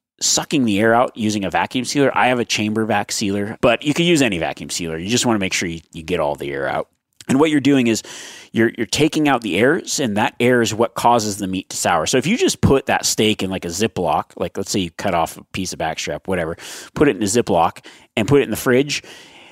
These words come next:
it's gonna soak in with the air that's in there, the blood, and it's probably gonna, I mean, if you get a week out of it in that condition, that's pushing it. You know, you're, pr-, I mean, food safety wise, they probably say four or five days. Like,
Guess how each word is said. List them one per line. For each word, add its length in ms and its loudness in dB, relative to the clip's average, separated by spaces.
it's 160 -2
gonna 160 2
soak 380 2
in 260 4
with 300 0
the 240 -2
air 240 4
that's 220 0
in 140 2
there, 420 4
the 120 -8
blood, 520 2
and 180 -2
it's 120 -4
probably 280 2
gonna, 500 2
I 120 -8
mean, 240 -2
if 260 -8
you 80 2
get 160 6
a 40 4
week 280 0
out 200 2
of 100 -4
it 200 -2
in 140 0
that 220 -2
condition, 800 -2
that's 240 -4
pushing 380 -6
it. 160 -14
You 140 -10
know, 160 -8
you're, 180 -8
pr-, 300 -12
I 120 -2
mean, 140 -8
food 320 -8
safety 320 -6
wise, 240 -4
they 80 -4
probably 240 -6
say 200 -6
four 260 -8
or 60 -8
five 280 -6
days. 320 -4
Like, 220 -8